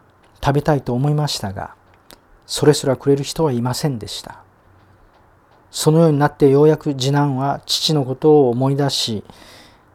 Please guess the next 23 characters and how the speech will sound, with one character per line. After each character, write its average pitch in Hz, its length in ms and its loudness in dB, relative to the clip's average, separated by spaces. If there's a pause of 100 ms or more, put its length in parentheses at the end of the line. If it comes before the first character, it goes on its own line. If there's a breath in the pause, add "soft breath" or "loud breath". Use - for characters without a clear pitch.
(120)
父 - 320 -4
の 139 280 -2 (760)
家 143 180 2
に 139 80 0
戻 120 220 0
っ 156 40 -2
て - 120 -12
き - 100 -16
ま - 100 -10
し - 140 -12
た。 - 220 -20 (3500)
そ - 160 2
し - 120 -4
て、 151 260 -2 (560)
自 127 180 -4
分 151 240 -2
を 143 60 0
息 143 220 -2
子 175 140 4
で 170 80 2
は 139 140 0
な 139 160 -2
く、 123 340 -4